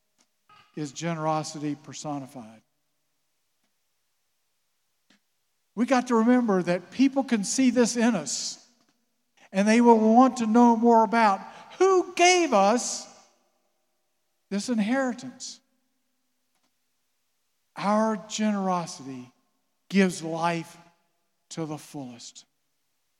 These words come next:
The Lord has your answer to your life of generosity, and he will reveal it to you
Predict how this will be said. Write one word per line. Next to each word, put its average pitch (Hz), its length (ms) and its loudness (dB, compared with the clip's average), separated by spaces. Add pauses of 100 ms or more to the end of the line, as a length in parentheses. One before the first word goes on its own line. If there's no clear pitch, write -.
(3000)
The 165 100 -2
Lord 226 260 4
has 202 360 -2
your 208 240 0
answer 151 520 -6 (2250)
to 160 120 -2
your 170 260 4
life 156 300 0
of 147 140 -14
generosity, 135 840 -10 (1040)
and 147 100 -6
he 185 240 4
will 214 220 2
reveal 175 500 0
it 214 160 -6
to 160 80 -12
you 147 420 -2